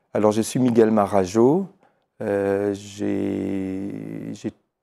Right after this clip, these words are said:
comment, qu'est-ce que je pourrais dire de particulier sur, euh, le fait que je viens d'une famille, euh, martiniquaise, euh, qui est, euh, donc la famille Marajo, qui est a-, qui est assez connue ici, hein, de, de réputation.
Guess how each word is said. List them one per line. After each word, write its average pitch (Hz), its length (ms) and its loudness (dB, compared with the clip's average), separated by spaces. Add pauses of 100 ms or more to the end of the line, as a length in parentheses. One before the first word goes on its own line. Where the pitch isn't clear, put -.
(100)
comment, 104 240 -6
qu'est-ce - 260 -6
que - 80 -8
je - 80 -12
pourrais 107 240 -4
dire 107 140 -4
de 107 80 -6
particulier 110 640 -4
sur, 104 320 -4
euh, 101 120 -2 (840)
le 104 140 2
fait 107 260 0
que 101 380 4
je 95 160 0
viens 101 240 2
d'une 101 240 -2
famille, 107 460 2
euh, 101 1000 -2
martiniquaise, 110 840 0
euh, 110 240 -4
qui 104 320 -6
est, 104 200 -2
euh, 101 440 -4
donc 98 200 -12
la 95 60 -8
famille 101 240 -4
Marajo, 98 480 0
qui 98 220 -4
est - 20 -2
a-, 98 160 -2
qui 113 200 -8
est - 20 0
assez 98 200 -6
connue 98 300 -4
ici, 110 340 -4
hein, 104 120 -2
de, 98 280 -6 (460)
de 104 140 -2
réputation. 104 840 -6